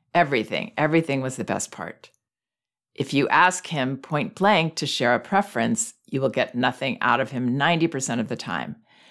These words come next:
Now, it's not that he doesn't have opinions. He exerts them regularly when he refuses to do things or chooses what to play with or to read. He attends a Montessori kindergarten, so he does this daily as well as at home.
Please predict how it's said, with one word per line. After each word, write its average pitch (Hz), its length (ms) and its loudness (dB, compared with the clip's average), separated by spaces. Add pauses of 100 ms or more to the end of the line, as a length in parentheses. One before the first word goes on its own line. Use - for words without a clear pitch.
(160)
Now, 151 140 4
it's 156 160 0
not 196 180 2
that 220 80 -2
he 208 80 2
doesn't 160 240 0
have 113 180 2
opinions. 170 720 4
He 160 140 2
exerts 143 400 2
them 151 180 2
regularly 170 560 4
when 120 140 2
he 123 120 4
refuses 214 580 4
to 185 100 0
do 156 200 4
things 147 360 -2
or 110 40 -2
chooses 202 440 2
what 156 160 0
to - 80 -6
play 147 280 2
with 143 320 2
or 90 220 -4 (140)
to 139 160 2
read. 165 560 4 (340)
He 147 140 -2
attends 135 340 -2
a 123 60 0
Montessori 120 520 4
kindergarten, 131 560 0
so 131 200 -4
he 131 100 -2
does 117 200 0
this 127 200 -8
daily 175 420 4
as - 160 -8
well 120 200 2
as 120 120 -2
at 107 120 -2
home. 147 400 2